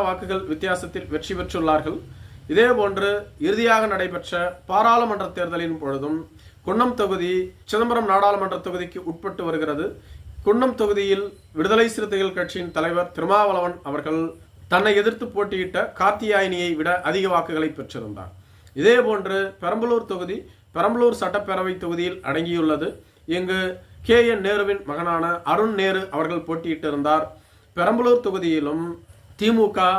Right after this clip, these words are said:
அ தி மு க வேட்பாளரை விட அதிக வாக்குகளை பெற்றிருந்தது. இப்படி பார்க்கும் பொழுது, இரண்டாயிரத்தி இருபத்தி ஒன்று மற்றும் இரண்டாயிரத்தி இருபத்தி நான்கு என்ற சட்டமன்ற தேர்தல்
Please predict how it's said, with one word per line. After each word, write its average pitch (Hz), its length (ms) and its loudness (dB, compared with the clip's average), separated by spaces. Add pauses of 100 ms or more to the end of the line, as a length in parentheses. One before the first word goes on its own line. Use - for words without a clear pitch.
(1080)
அ 214 100 4
தி 226 140 -2
மு 214 180 2
க 196 160 2
வேட்பாளரை 175 680 0
விட 160 400 0
அதிக 208 320 2
வாக்குகளை 170 440 0
பெற்றிருந்தது. 127 720 -6 (100)
இப்படி 165 300 -4
பார்க்கும் 202 400 0
பொழுது, 175 520 0 (240)
இரண்டாயிரத்தி 185 460 2
இருபத்தி 185 380 -4
ஒன்று 185 420 -2
மற்றும் 190 360 -6
இரண்டாயிரத்தி 185 500 2
இருபத்தி 180 320 -6
நான்கு 175 500 -4 (280)
என்ற 170 540 2
சட்டமன்ற 202 600 2
தேர்தல் 180 460 2